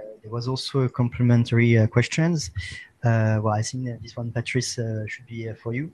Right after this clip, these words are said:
Um, you were describing the me-, metaverse in the first, uh, part as, uh, growing, uh, technology. So in this extent, seeing all the results, uh, that are very successful in China, do you think there is actually a limit to the metaverse?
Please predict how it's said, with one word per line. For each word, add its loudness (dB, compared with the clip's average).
Um, -4
you -6
were -2
describing -6
the -8
me-, -10
metaverse -8
in -10
the -12
first, -14
uh, -12
part -6
as, -16
uh, -16
growing, -12
uh, -12
technology. -4
So -6
in -2
this -2
extent, 2
seeing 4
all 4
the 6
results, 4
uh, 0
that -2
are 0
very 0
successful 0
in 6
China, 4
do 0
you 2
think 0
there 4
is 0
actually 0
a 0
limit 0
to -4
the 2
metaverse? 4